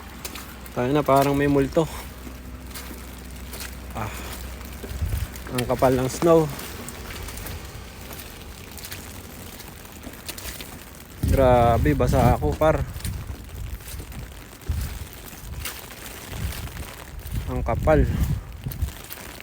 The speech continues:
Grabe, may nagbabike pa din, guys, so ang tibay. Matibay ka, Gar, ah. Pero tayo, tamang lakad lang dito sa Gedli. Matitibay ito, mga to, nagbabike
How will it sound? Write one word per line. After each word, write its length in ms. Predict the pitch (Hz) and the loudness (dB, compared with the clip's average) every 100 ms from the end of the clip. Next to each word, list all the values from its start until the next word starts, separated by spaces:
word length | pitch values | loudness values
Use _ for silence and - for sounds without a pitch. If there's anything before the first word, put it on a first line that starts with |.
| - - - - - - - - - - - - 160 | -12 -10 -10 -6 -6 -6 -4 -2 -2 -6 -8 -2 6
Grabe, 320 | 139 131 151 | 8 10 8
may 160 | 151 135 | 8 8
nagbabike 480 | 127 131 127 135 - | 8 8 10 8 6
pa 80 | 147 | 6
din, 160 | 147 | 8
guys, 240 | 151 147 151 | 6 6 6
so 80 | |
ang 160 | 139 131 | 4 4
tibay. 400 | 135 131 131 147 - - - - - - - - - - - - 107 | 2 4 4 4 0 -14 -18 -18 -18 -14 -14 -14 -18 -18 -16 -8 -4
Matibay 480 | 104 110 107 107 139 | 0 0 4 4 4
ka, 80 | |
Gar, 320 | 143 147 120 127 | 6 6 6 2
ah. 40 | - - - - - - - - - - - - - - - - - - | -4 -14 -14 -14 -14 -10 -10 -10 -14 -16 -16 -16 -14 -14 -14 -18 -18 -8
Pero 240 | 127 135 | -6 -2
tayo, 160 | 139 147 135 | -2 0 0
tamang 320 | 127 131 131 | -2 0 0
lakad 320 | 127 127 127 | 2 0 -2
lang 100 | 135 127 | -4 -4
dito 160 | 127 | -4
sa 160 | 139 127 | -4 -2
Gedli. 400 | 127 113 135 117 - - - - - - - - - - - - - - - - - - - - - - - | -2 -2 -4 -6 -8 -12 -12 -12 -12 -14 -14 -14 -8 -8 -8 -14 -14 -14 -12 -12 -12 -14 -14 -12 -10 -8 -4
Matitibay 560 | 135 139 139 143 139 139 | -4 -2 0 0 2 2
ito, 160 | 147 | 2
mga 320 | 147 143 139 | 2 0 0
to, 240 | 135 180 180 | 0 2 2
nagbabike 500 | 156 147 139 135 | 0 0 2 0